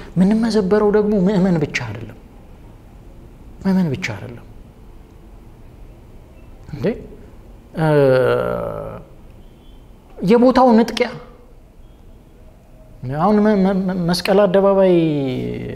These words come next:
ምን አይነት ሁኔታ ውስጥ ነው ያለው? ጃን ሜዳ ምን አይነት ሁኔታ ውስጥ ነው ያለው? ጥምቀትን የምናከብርበት፣ መስቀልን የምናከብርበት ሁኔታ ምን አይነት ሁኔታ ነው ያለው?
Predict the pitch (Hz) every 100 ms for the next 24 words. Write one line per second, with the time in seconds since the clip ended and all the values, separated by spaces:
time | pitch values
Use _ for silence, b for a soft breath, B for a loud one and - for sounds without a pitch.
0 | - 123 127 - B B 170 170 165 147
1 | 135 131 127 113 - - - - 104 117
2 | - 143 127 160 175 175 175 151 139 113
3 | - 107 113 110 - 110 110 107 110 -
4 | b b b b b b b b b -
5 | - 254 247 - 277 214 247 254 - 196
6 | 160 127 131 196 208 262 285 254 240 262
7 | 240 202 175 147 151 165 160 143 147 143
8 | 127 113 113 107 113 113 113 113